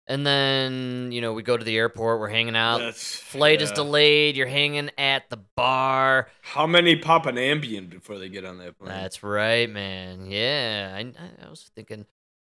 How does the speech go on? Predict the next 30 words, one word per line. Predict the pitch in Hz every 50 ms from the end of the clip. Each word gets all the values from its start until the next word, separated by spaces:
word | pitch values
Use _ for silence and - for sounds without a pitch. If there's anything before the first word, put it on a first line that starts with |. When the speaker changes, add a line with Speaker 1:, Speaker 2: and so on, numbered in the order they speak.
| _ _ _ _ _
Speaker 1:
you | 98 98
would | 98 92 -
go | - 98 101
down | 92 117 113 113 113 113
that | 113 113 110 110
route. | 107 107 104 107 117 127 139 143 -
I, | 143 147 160 - 143
I | 160 190 226
was, | 240 226 190 - - - _ _ _ _ _ - -
I | 214 233
saw | 233 - 269 269
the | 226 214
video. | 151 143 175 185 190 202 196 202 202 202 202 202 190 185 180 - - _ _ 185 180
I | 185 190 190 180 _ _ -
think | 190 170 143
she | - - 156 135
was | 131 120
just | 110 120 120 107 -
more | 120 117 110 101
fucked | - - - 127 123 - - 127
up | 120 131 131 - -
than | 113 107
anything, | 113 120 131 139 - 175 175 185 185
but | 143 123 113 113 - 127
a |
lot | 123 117 120 131 143 165 190 208 214 220 220 214 214 202
of | 214 214 208 208 214 214
conspiracies | - 190 196 185 - - - 190 190 190 190 180 175 175 185 170
out | 185 180 175 175
there. | - 180 180 180 180 170